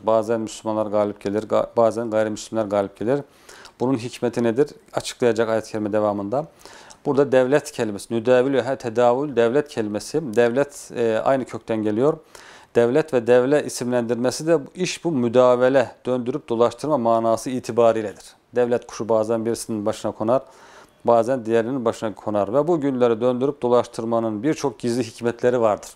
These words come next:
Birisi bunlardan, Allah sizden iman edenler bilsin, iman edenler şöyle açığa çıksın, herkes görsün iman edenleri ve sizden şehitler alsın ve şahitler tutsun diyedir ki böyle yapar. Cenab-ı Hak şehitleri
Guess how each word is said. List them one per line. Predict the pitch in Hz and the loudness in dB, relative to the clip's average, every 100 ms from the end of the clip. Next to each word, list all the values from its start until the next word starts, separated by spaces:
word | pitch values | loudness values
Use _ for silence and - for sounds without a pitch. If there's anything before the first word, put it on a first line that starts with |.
| _ _ _ - - _ - | _ _ _ -20 -20 _ 0
Birisi | 139 127 156 123 | 0 0 -2 -2
bunlardan, | 120 117 113 143 156 - - - - | 2 2 4 2 2 -14 -20 -18 0
Allah | 131 160 151 | 4 4 2
sizden | - 139 165 | -2 0 0
iman | 143 143 156 160 | 0 2 2 2
edenler | 143 131 135 127 | 0 0 0 0
bilsin, | 139 127 120 117 | -2 -2 -8 -6
iman | 131 139 | -2 0
edenler | 127 131 135 | 0 0 -2
şöyle | - 127 | -2 -2
açığa | 120 - 131 | -2 -2 -4
çıksın, | - 120 - 117 107 | -2 -10 -4 -6 -2
herkes | 120 - 127 113 | -4 -2 -4 0
görsün | 113 113 139 | -2 -2 -4
iman | 113 110 110 | -4 -2 -2
edenleri | 104 104 104 104 139 160 - - - - - | 0 -2 0 0 0 -2 -8 -20 -20 -20 -2
ve | 123 | -2
sizden | - 131 165 | 0 0 2
şehitler | 165 - 127 147 131 180 | 0 -4 -6 -6 2 4
alsın | 151 120 - 110 - _ _ _ _ _ 127 | 4 0 -2 -12 -14 _ _ _ _ _ 0
ve | 165 | 0
şahitler | 160 127 120 123 139 151 | 2 2 2 2 2 2
tutsun | 143 123 - 123 104 85 _ _ _ | 2 -12 -10 -10 -10 -14 _ _ _
diyedir | 110 110 110 170 | 0 0 2 0
ki | 151 120 95 _ _ _ | 0 -6 -6 _ _ _
böyle | 113 117 | 2 4
yapar. | 110 - 95 - _ _ _ _ - _ | 2 0 -8 -8 _ _ _ _ -20 _
Cenab-ı | - 123 117 113 | -2 0 2 0
Hak | 123 | -2
şehitleri | - 113 113 107 110 131 | -8 -10 -6 -4 -2 -2